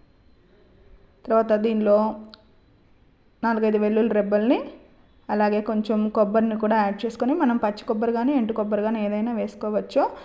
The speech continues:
అలాగే కొంచెం జీలకర్ర కూడా వేసుకొని ఇలా మిక్సీ పట్టుకుంటున్నాను. ఈ కారం ఈ విధంగా పక్కన పెట్టేసుకొని, ఇప్పుడు దీన్ని ఫ్రై చేసుకున్నాము. స్టవ్ మీద ప్యాన్ పెట్టేసుకొని, ఇందులో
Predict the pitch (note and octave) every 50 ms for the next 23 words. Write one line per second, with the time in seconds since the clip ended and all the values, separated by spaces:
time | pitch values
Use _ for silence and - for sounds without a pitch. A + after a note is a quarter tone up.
0 | - - - - - A3+ A3+ A3+ A3+ C4 B3+ C4 B3 A3+ G#3+ A3+ A3 A3 G#3+ A3
1 | G#3 G3+ G#3 A#3 A3 G#3+ G#3+ G#3 G#3 A3 A3+ A3 G3+ G#3+ G#3 - - A3 C4 F4
2 | D4+ B3 A3+ G#3 G3 G3 - - A3+ G#3+ A3 G#3 G#3 - - - G#3+ G#3+ G#3 A3
3 | G#3+ G3+ G#3 G#3+ B3 D#4+ A#4 C#5 - - - - - - - _ _ - B3+ B3+
4 | B3 A#3+ A3+ A3 A#3 A3+ A#3+ B3 A#3+ A3 G#3 G#3+ A3 A#3 A3+ A3 G3+ G3+ G#3+ A3
5 | G#3+ A3 G#3+ A3 G3 G3+ - - C4 G#4 A#4+ - - B3+ G#3+ G3+ G3 F#3 F#3 F#3+
6 | F#3+ - C#4 - - - - - - - B3 A#3 B3 B3+ F#4 B4 B4 - A#3 G#3
7 | G#3+ G3 - F3+ G3+ G3+ - - G3 G3 G3 G3+ G#3 G#3 G3 - - - - _
8 | - - C#4 A#3+ A#3 A#3+ B3 A#3+ A#3 A3+ A#3+ A3 G#3+ G#3+ A3 A3 A#3 A3+ - G#3
9 | G#3+ - - - G3 G#3+ B3+ A4+ D5+ - - - - - - _ - - A#3 A#3+
10 | A3+ A3 G#3+